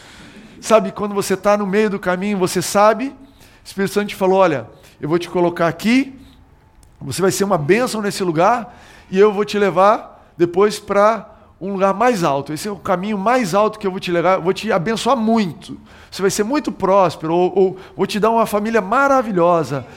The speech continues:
Amém." Você abraça essa promessa, fala, "Então você vai começar honrando seu pai e sua mãe." Fala, "Deus, não era exatamente isso que eu imaginei, mas vamos lá, né? Pai, mãe, oi, tudo bem? Bom dia." E aí você tá ali, e aí você honra o teu pai e tua mãe,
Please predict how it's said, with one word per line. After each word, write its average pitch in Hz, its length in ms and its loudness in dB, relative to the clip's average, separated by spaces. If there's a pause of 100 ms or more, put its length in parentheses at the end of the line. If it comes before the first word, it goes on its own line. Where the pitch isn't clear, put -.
(120)
Amém." 202 420 0
Você 175 220 -2
abraça 185 520 0
essa 196 120 -2
promessa, 185 540 -4 (200)
fala, 202 200 -2
"Então 233 180 -2
você 214 140 -4
vai 240 100 2
começar 226 1080 -2
honrando 214 460 0
seu 202 220 -2
pai 247 220 0
e - 20 -6
sua 240 180 -4
mãe." 143 460 -4 (720)
Fala, - 180 -6
"Deus, 202 380 -4
não 208 100 -10
era 269 140 -8
exatamente 180 520 -6
isso 180 140 -10
que 180 80 -8
eu 151 100 -8
imaginei, 160 520 -8
mas 170 340 -10 (420)
vamos 202 300 -4
lá, 127 180 -4
né? 180 260 -2 (540)
Pai, 202 220 0
mãe, 143 340 0
oi, 165 240 2
tudo 143 240 -10
bem? 165 220 -6
Bom 143 160 -6
dia." 156 500 -6 (280)
E 139 80 2
aí 170 40 6
você 180 220 -4
tá 214 140 -2
ali, 196 340 -2 (220)
e 147 60 -6
aí 165 60 -2
você 160 240 -4
honra 190 200 0
o - 20 -8
teu 175 140 -2
pai 170 180 0
e - 20 0
tua 156 160 -6
mãe, 202 320 -4